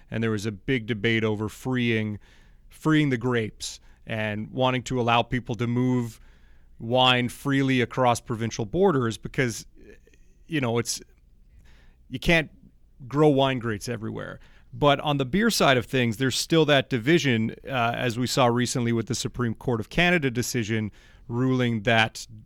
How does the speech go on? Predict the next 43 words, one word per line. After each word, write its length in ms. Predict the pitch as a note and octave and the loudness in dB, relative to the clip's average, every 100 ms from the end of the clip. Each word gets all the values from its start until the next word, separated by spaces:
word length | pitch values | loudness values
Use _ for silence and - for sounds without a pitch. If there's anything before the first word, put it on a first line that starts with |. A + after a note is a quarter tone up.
| - - - | -20 -20 -6
New 160 | C3+ | -4
Brunswick 460 | A#2 B2+ C3+ C3 B2+ | 0 2 2 0 -2
could 180 | C3+ A2+ | -4 -4
control 480 | B2 - C3+ A#2+ | -8 -4 0 0
what 180 | A2+ A2+ | 2 -2
comes 240 | - B2 G#2+ | -2 -4 -2
in 140 | B2+ | -2
and 100 | A2+ | 0
out 180 | A2 G#2+ | 0 0
of 120 | G2 | -2
their 380 | A2 A2 G#2+ G2+ - - - - | -2 0 -2 -6 -14 -20 -20 -10
borders. 540 | C3 F3 C3+ A2+ A2+ | 0 4 4 2 0
And 80 | A2+ | -2
this 160 | A2+ - | -4 -4
was 100 | A2 | 0
after, 580 | A2+ A2 B2 A2+ A2+ A2+ | 0 0 -6 -4 -4 -6
uh, 420 | A#2 A2+ A2+ A#2 - - - - - - - | -6 -6 -6 -10 -14 -20 -20 -20 -20 -20 -14
uh, 340 | A#2 A2 A2+ A2+ | -10 -8 -8 -8
New 120 | A2+ | -6
Brunswick 380 | A2+ B2+ B2+ B2 | 0 0 0 -4
man 480 | B2+ A#2 A2+ G#2+ A2+ | -2 -2 -2 -4 -6
was, 460 | A#2 A2+ G#2 G2 - | -4 -2 -2 -6 -8
uh, 160 | B2+ A2+ | -8 -8
caught 340 | - C3 B2 | 2 4 4
with 160 | A#2+ A2 | 0 -4
a 80 | A2 | -6
truckload 560 | - D#3+ D3 C#3 A#2+ | -2 -2 0 0 2
of 300 | A2+ G2+ A2+ | 0 -4 -6
beer 220 | B2 A#2+ | -4 -2
and 120 | A2 G2+ | -2 -4
spirits 400 | - B2 A2+ - | -4 -4 -4 -6
that 100 | A#2 | -6
he 100 | A2+ | -4
had 120 | G2+ | -2
bought 180 | A2+ A2+ | 0 0
in 60 | |
Quebec 540 | A2+ A#2+ G#2 D3 - A#2+ | -4 -4 2 2 0 -6
at 80 | |
a, 200 | A2 A2 | -6 -8
at 80 | A2+ | -6
a 60 | A#2 | -8
cheaper 360 | - A#2 - | -6 -10 -10
price. 440 | A2+ - D3 A#2 | -10 0 0 0